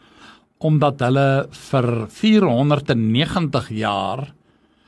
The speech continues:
nooit die Sabbatjaar gehou het waar die land moet rus nie. Die Here sê dit, ek gaan nog dit nou-nou vir julle lees. Die Here het hulle opdrag gegee. "Ses jaar ploeg julle, saai julle,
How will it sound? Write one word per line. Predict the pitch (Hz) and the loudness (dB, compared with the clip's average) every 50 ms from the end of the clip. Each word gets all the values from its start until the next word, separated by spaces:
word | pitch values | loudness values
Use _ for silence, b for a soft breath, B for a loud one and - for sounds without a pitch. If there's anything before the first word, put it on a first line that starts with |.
| b b b | b b b
nooit | - 107 104 107 113 127 151 170 185 185 147 | -6 -2 -2 0 2 2 4 4 4 2 2
die | 120 135 123 | 2 0 -2
Sabbatjaar | - - - - 175 170 160 170 170 156 160 - 120 120 117 113 117 117 117 110 | -2 -4 -2 0 0 0 2 0 0 -2 -2 -4 -2 0 0 2 2 2 0 0
gehou | 98 - - 107 98 101 110 131 156 | -2 -4 -4 -4 -2 -2 -2 -2 -4
het | 160 156 160 B B B B B B B B B B - | -4 -6 -8 B B B B B B B B B B -6
waar | 120 123 120 120 117 | -2 -2 -2 0 0
die | 120 123 117 | 0 0 0
land | 113 123 139 147 147 - 151 | 2 2 2 2 0 0 0
moet | 131 123 113 110 98 | -2 -2 -2 -2 -2
rus | 104 120 127 117 - - - 104 | 0 0 0 0 -2 -6 -8 -8
nie. | 87 80 80 | -10 -8 -6
Die | 113 120 131 | -2 0 2
Here | 143 147 139 | 2 2 2
sê | - - 151 135 113 | 2 0 0 0 0
dit, | 107 - 117 | -4 -6 -8
ek | 110 - | -10 -6
gaan | - 127 123 | -4 -4 -4
nog | 113 101 117 | -2 -4 -4
dit | 113 107 - - | -6 -6 -4 -2
nou-nou | 123 117 131 131 | -2 0 0 -2
vir | 120 - 120 | -2 -2 -4
julle | 117 110 107 107 107 | -4 -2 -4 -4 -4
lees. | 110 123 110 87 - - - - B B B B B B B B B B B B B B _ 120 | -4 -4 -4 -6 -8 -10 -14 -16 B B B B B B B B B B B B B B _ -4
Die | 113 113 | -2 2
Here | 127 156 175 190 202 190 | 2 4 4 4 4 4
het | 190 180 | 4 2
hulle | 175 160 160 | 4 4 4
opdrag | 160 160 185 180 151 147 135 139 131 117 113 - 127 | 2 2 0 0 0 0 0 2 2 0 0 -2 -6
gegee. | 107 - - 110 95 90 | -6 -6 -6 -6 -6 -6
"Ses | - - - 208 214 208 185 - | -6 -2 0 2 2 2 2 0
jaar | 151 151 156 151 165 165 175 170 165 - - | 0 0 2 2 2 2 2 0 -2 -4 0
ploeg | - 175 180 175 180 | 2 2 2 2 0
julle, | 139 143 151 151 156 170 175 170 160 156 | 0 2 2 2 2 2 0 -2 -4 -8
saai | - - - 139 139 139 156 165 156 151 | -10 -2 0 2 4 4 4 4 4 2
julle, | 151 151 156 160 156 156 - | 2 2 2 0 -2 -4 -8